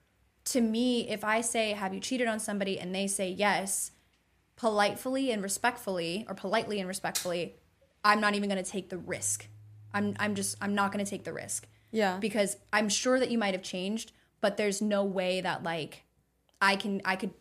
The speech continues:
Speaker 1: possibly bear going through that again, because that was one time in it, but there was, like I said, five to nine to ten times that had happened within the year and a
Speaker 2: The
Speaker 1: half
Speaker 2: same
Speaker 1: span.
Speaker 2: person?
Speaker 1: Mm-hmm.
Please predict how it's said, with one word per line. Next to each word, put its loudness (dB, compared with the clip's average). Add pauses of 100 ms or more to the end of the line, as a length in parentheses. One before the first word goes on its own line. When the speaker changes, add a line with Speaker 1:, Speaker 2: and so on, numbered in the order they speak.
(160)
Speaker 1:
possibly 0
bear -2
going -4
through -6
that -4
again, -6
because -2
that 4
was 2
one -2
time -4
in -2
it, -2 (180)
but -4
there 0
was, 0
like -2
I 2
said, -4
five 2
to -4
nine 0
to -4
ten -4
times -4 (180)
that 0
had 0
happened 0
within -4
the 0
year 0
and -2
a 4
Speaker 2:
The 8
Speaker 1:
half 4
Speaker 2:
same 4
Speaker 1:
span. 4
Speaker 2:
person? 4
Speaker 1:
Mm-hmm. -4